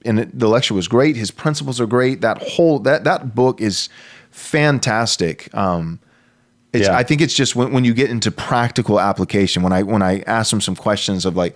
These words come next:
Speaker 1: "Okay, so what, what does this mean?" That's where I, he's,
Speaker 2: Well,
Speaker 1: that's
Speaker 2: he's,
Speaker 1: where, that's
Speaker 2: he's,
Speaker 1: where
Speaker 2: he
Speaker 1: I'm
Speaker 2: hasn't
Speaker 1: like,
Speaker 2: been
Speaker 1: "All right, man, come
Speaker 2: the
Speaker 1: on,
Speaker 2: greatest
Speaker 1: you're
Speaker 2: on his own
Speaker 1: squishy."
Speaker 2: college. <laughs>
Speaker 1: Exactly. Well,
Speaker 2: And
Speaker 1: exactly.
Speaker 2: he
Speaker 1: It's the practice.
Speaker 2: So,
Speaker 1: But, but if
Speaker 2: right.
Speaker 1: you want someone to outline where do these ideas come from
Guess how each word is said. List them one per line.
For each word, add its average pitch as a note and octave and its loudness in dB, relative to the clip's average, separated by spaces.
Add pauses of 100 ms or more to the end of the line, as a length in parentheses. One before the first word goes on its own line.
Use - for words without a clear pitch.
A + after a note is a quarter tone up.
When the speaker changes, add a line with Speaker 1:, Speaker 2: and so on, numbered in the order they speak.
(320)
Speaker 1:
"Okay, B2+ 0
so A2 0
what, A#2 2
what C3 2
does D3+ 2
this C3+ 2
mean?" A#2+ 2 (340)
That's A#2 0
where G2 2 (100)
I, G#2 -6
he's, G2+ -4 (360)
Speaker 2:
Well, F#3 6
Speaker 1:
that's D3 4
Speaker 2:
he's, F3+ 6
Speaker 1:
where, - -6
that's C#3+ 4
Speaker 2:
he's, C3 2
Speaker 1:
where C3 6
Speaker 2:
he B2 4
Speaker 1:
I'm C#3 6
Speaker 2:
hasn't C#3+ 4
Speaker 1:
like, A2 2
Speaker 2:
been C3 2
Speaker 1:
"All A#2+ 4
right, F2+ -2
man, D#2+ -8
come - -2
Speaker 2:
the B2+ 4
Speaker 1:
on, A2 2
Speaker 2:
greatest A2+ 4
Speaker 1:
you're A2 2
Speaker 2:
on G2+ 0
his A2 2
own G2 2
Speaker 1:
squishy." E2+ -2
Speaker 2:
college. G2 2
<laughs> - -
Speaker 1:
Exactly. E3 6
Well, D#3+ 6
Speaker 2:
And E3+ 6
Speaker 1:
exactly. D3 4
Speaker 2:
he C#3 2
Speaker 1:
It's C#3 0
the D3 2
practice. D3+ 0
Speaker 2:
So, G#2 4 (100)
Speaker 1:
But, D3 4
but C#3+ 6
if F#2 4
Speaker 2:
right. B2 2
Speaker 1:
you G3 6
want G3+ 4
someone D3 2
to C3+ 0
outline A#2+ 2
where G3 4
do F#3 4
these C#3+ 4
ideas A2+ 2
come G#2 -4
from D#2 -8